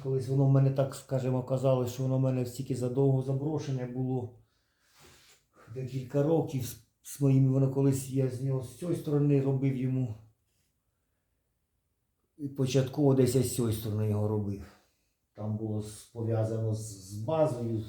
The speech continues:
ще колись дуже багато років. Пізніше я уї-, поїхав, переїхав, ну, пару років його в мене не було, потім сюди, поки адаптація, і тут же ще, м,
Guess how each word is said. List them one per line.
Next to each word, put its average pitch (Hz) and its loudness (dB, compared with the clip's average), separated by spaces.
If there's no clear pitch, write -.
ще - -8
колись 113 -4
дуже 110 -4
багато 107 -2
років. 101 -6
Пізніше 135 4
я 135 8
уї-, 160 2
поїхав, 165 2
переїхав, 143 2
ну, 139 2
пару 139 0
років 135 2
його 131 -2
в 131 0
мене 135 2
не 135 2
було, 170 4
потім 143 2
сюди, 135 0
поки 135 0
адаптація, 147 2
і 135 -2
тут 135 -6
же 135 -2
ще, 131 -2
м, 131 -6